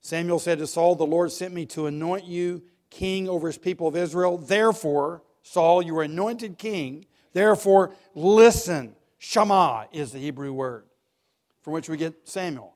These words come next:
Shema, listen to the Lord. This word Shema is found eight times in this chapter.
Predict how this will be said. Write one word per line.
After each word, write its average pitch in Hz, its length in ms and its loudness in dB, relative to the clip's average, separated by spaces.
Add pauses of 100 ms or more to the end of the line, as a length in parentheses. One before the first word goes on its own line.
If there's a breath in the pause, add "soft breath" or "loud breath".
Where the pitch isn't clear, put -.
(500)
Shema, 180 540 0
listen 208 480 6
to 196 140 -4
the 180 100 -2
Lord. 175 260 2
This 175 200 -4
word 180 180 -2
Shema 170 360 -2
is 147 120 -6
found 160 240 -6
eight 202 240 -4
times 180 400 -10
in 196 80 -10
this 151 160 -10
chapter. 156 480 -12